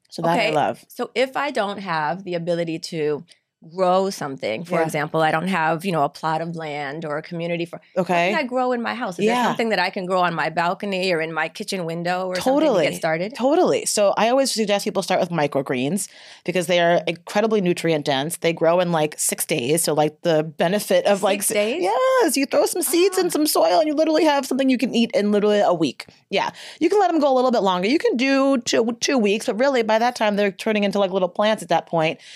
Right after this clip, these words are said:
Speaker 1: But when you wanna get 'em is when they're just shooting up out of your soil or whatever your medium that you're growing is.
Speaker 2: Right.
Speaker 1: We're actually working on some microgreen growing kits at Health in the Hood, so stay tuned
Speaker 2: Love
Speaker 1: there.
Speaker 2: it. Yeah, I always buy that at the farmer's market,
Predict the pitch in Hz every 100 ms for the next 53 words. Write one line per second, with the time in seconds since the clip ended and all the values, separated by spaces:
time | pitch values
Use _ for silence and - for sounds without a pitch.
0 | - - 180 196 190 180 180 254 220 185
1 | 180 175 175 196 202 - 220 208 208 208
2 | 180 202 208 208 208 196 180 196 175 170
3 | 175 180 175 180 175 175 170 - 180 170
4 | 160 160 156 156 185 175 220 - 170 170
5 | - 170 170 170 160 160 - 160 160 160
6 | 165 160 165 156 160 156 156 - 156 175
7 | - 147 175 196 160 151 165 147 - 151
8 | - 165 190 160 147 139 180 202 165 185
9 | 240 262 247 330 - 285 302 220 214 220
10 | 269 392 247 180